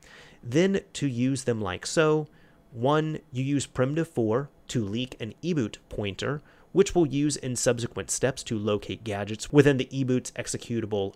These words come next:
section. Number two, you use primitive three to call a stack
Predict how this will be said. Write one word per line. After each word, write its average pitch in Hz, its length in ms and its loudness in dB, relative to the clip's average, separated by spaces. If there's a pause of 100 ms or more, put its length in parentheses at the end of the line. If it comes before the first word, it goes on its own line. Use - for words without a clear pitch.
(100)
section. 143 520 -4 (680)
Number 104 240 -2
two, 214 500 2
you 139 100 0
use 156 220 2
primitive 117 420 -2
three 180 520 -2 (160)
to 151 160 0
call 143 360 2
a 127 120 -4
stack - 480 -2